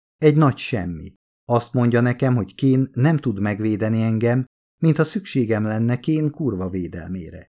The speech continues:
Azonban még mindig nem hallottam Rogerről, és most már kezdek aggódni. Maria elterelés lett volna,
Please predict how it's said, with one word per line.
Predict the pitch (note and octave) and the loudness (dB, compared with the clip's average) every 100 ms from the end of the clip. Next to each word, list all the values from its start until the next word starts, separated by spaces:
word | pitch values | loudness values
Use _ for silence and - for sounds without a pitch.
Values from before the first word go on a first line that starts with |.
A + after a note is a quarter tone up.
| _ _ | _ _
Azonban | F3 D#3+ F3 E3 E3 | 2 4 4 4 4
még | E3+ | 2
mindig | E3 G#3+ C3+ | 4 4 4
nem | A2+ G#2+ | 2 0
hallottam | A2+ G#2+ G#2 G2+ - G2+ | 0 0 0 -4 -4 -2
Rogerről, | G#2 B2 B2 A#2 A2+ C3 D3 D3 _ _ _ | 0 2 2 0 0 -2 -2 -6 _ _ _
és | D#3+ | -4
most | - F3+ - | -2 -2 0
már | D#3+ | 0
kezdek | - F3 G2 F2+ - | 2 0 0 -6 -8
aggódni. | F#2+ F2+ E2+ E2+ E2+ F2 - _ _ _ | -8 -8 -10 -12 -12 -16 -18 _ _ _
Maria | A2+ B2+ B2+ C3 C3+ | 2 4 6 4 2
elterelés | D3 B2 F2+ G2 F#2 F2+ F2 - | 2 2 2 -4 -4 -4 -6 -8
lett | A2 G2+ - | -8 -8 -2
volna, | B2 G#2 F2+ - | -2 -2 -4 -14